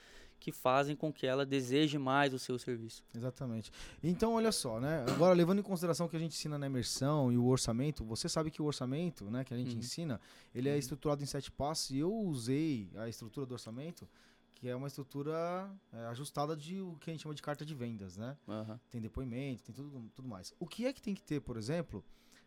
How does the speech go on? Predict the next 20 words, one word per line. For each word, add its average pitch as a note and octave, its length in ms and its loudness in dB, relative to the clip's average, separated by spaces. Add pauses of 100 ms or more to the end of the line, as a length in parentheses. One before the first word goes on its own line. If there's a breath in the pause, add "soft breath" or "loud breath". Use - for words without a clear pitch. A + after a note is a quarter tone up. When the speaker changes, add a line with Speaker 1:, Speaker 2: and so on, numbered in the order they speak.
(100)
Speaker 2:
nessa C3 640 4
landing B2+ 360 4
page, G#2+ 520 4 (480)
que C3 240 2
é C3 720 4
super F3 340 2
específica D3 500 -2
daquele D#3+ 380 -2
serviço, C3 480 -4
como A#2+ 240 -10
você A2 120 -12
disse, C#3 420 -6
né? E3+ 140 -8 (380 soft breath)
Mas C#3 140 -4
o D3 60 -4
que C4 100 -2
é B3+ 40 0
que A#3+ 80 -14
você F#3+ 280 -2
não, G#3 260 0